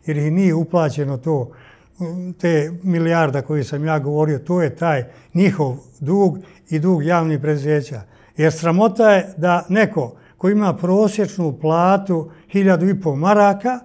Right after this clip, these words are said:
a ne uplaćuje doprinos u fond pio ili u, u, u Zavod zdravstvenog osiguranja, a najveće takve.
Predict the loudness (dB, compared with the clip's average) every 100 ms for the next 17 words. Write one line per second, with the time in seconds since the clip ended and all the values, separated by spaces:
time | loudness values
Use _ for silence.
0 | -20 _ _ _ _ _ 0 2 4 2
1 | 2 2 2 0 2 0 0 -2 -4 -6
2 | -14 _ _ _ _ _ _ _ _ -10
3 | -2 -2 -2 0 2 2 0 -6 -20 _
4 | -4 -2 -2 -4 -10 -4 -4 -4 -6 -4
5 | -6 -8 -8 -6 -4 -2 -2 -2 -6 -6
6 | -8 -8 -8 -10 -10 -10 -10 -14 _ _
7 | _ -8 -4 -2 -2 -6 -8 -10 -12 _